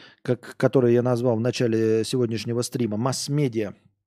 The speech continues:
напис-, писанные де-, дегродами, то в них-то регулярно проскакивают такие истории. Может быть, был бы хоть чуть-чуть к этому готов.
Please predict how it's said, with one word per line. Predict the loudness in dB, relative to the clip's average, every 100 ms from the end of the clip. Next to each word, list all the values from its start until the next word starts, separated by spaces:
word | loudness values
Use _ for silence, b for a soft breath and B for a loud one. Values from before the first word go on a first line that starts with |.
| _ _ _ _ _ -6
напис-, | 0 0 0 -6 -6
писанные | -6 -6 -4 -4 -6
де-, | -6 0 0
дегродами, | 0 -6 0 2 0 -4 -8 _ B B B B
то | 2
в | 2
них-то | 2 2
регулярно | 0 2 2 4 4
проскакивают | 4 2 0 0 2 2
такие | 0 -2 -4
истории. | -2 0 2 2
Может | 2 -2
быть, | 0 2
был | 4 4
бы | 2
хоть | 0 -2
чуть-чуть | -4 -4 -2 0
к | -2
этому | -2 -4
готов. | -4 -4 -4 -10 -12